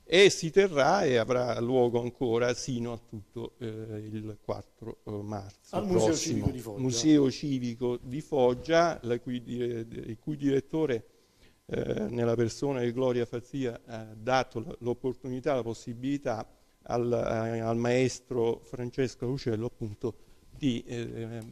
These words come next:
Speaker 1: porre in mostra le sue meravigliose opere. La stesse-, la stessa mostra, dobbiamo dire che, ehm, eh, eh, rientra, tra l'altro, ha avuto il riconoscimento, eh, come evento inserito nelle celebrazioni ufficiali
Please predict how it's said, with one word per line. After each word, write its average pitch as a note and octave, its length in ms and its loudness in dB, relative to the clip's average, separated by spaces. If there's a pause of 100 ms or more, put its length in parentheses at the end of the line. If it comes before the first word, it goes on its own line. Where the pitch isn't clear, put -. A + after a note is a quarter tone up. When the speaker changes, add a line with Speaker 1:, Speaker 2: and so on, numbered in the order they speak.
(160)
Speaker 1:
porre B2 320 2
in B2 60 0
mostra A#2+ 560 -4
le B2+ 180 -2
sue A2+ 300 -6
meravigliose A2 720 -8
opere. F#2+ 380 -12 (840)
La B2+ 140 2
stesse-, C#3+ 480 -2 (320)
la C3+ 100 -2
stessa C3 400 -2
mostra, C#3 580 2
dobbiamo B2 500 -4
dire C3+ 280 4
che, A#2+ 320 0 (460)
ehm, A2+ 640 -4 (260)
eh, A#2 380 0
eh, A2+ 140 2
rientra, C3 600 4
tra A#2 180 -4
l'altro, B2 420 2
ha A2 40 0
avuto C3+ 260 0
il A#2+ 80 0
riconoscimento, A#2+ 1300 -4
eh, A2 520 -10
come C#3 240 2
evento C3+ 480 4
inserito C3+ 580 -4
nelle B2+ 540 -2
celebrazioni C3 920 -2
ufficiali C3 800 -2